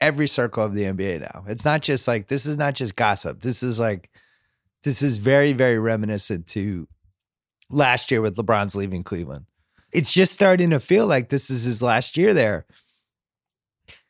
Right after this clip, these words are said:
To me, it's crazy. Why would he leave? He has a chance to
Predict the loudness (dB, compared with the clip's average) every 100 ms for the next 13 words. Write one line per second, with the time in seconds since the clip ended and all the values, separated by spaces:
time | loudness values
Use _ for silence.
0 | _ 2 4 6 4 2 2 2 4 2
1 | 4 4 2 2 2 0 -2 -4 0 4
2 | 4 2 2 4 4 2 2 4 4 2